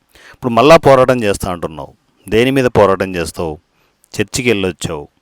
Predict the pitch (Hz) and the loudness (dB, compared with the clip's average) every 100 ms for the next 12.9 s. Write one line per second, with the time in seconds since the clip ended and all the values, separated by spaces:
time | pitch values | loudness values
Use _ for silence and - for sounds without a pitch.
0 | _ 95 107 120 120 113 123 98 90 90 | _ -4 -2 0 0 0 0 0 0 -2
1 | 87 80 78 80 73 - _ _ _ _ | -6 -10 -12 -10 -12 -14 _ _ _ _
2 | _ _ 85 92 104 113 120 110 87 82 | _ _ -12 -10 -8 0 0 0 -4 -6
3 | 82 78 73 104 117 117 - 95 85 82 | -6 -4 -6 -2 -2 -2 -2 -4 -4 -6
4 | 78 71 _ _ _ _ - - - _ | -6 -8 _ _ _ _ -20 -20 -20 _
5 | _ 98 113 135 143 104 104 131 135 123 | _ -4 0 2 2 4 4 4 4 4
6 | 95 101 - - - - 139 147 - _ | 4 2 0 -8 -4 2 4 4 0 _
7 | 117 117 101 85 117 95 - _ _ _ | 2 2 0 0 0 0 -6 _ _ _
8 | _ _ _ _ - 120 123 120 - 113 | _ _ _ _ 0 4 6 6 2 2
9 | 110 107 98 - 107 104 110 98 95 92 | 2 0 -2 2 2 4 2 0 -2 -4
10 | - 120 - _ _ _ _ _ _ _ | -4 -6 -8 _ _ _ _ _ _ _
11 | _ _ _ _ _ _ _ 78 110 104 | _ _ _ _ _ _ _ -4 -2 2
12 | 131 139 117 98 107 110 - 120 | 4 4 4 4 4 4 2 0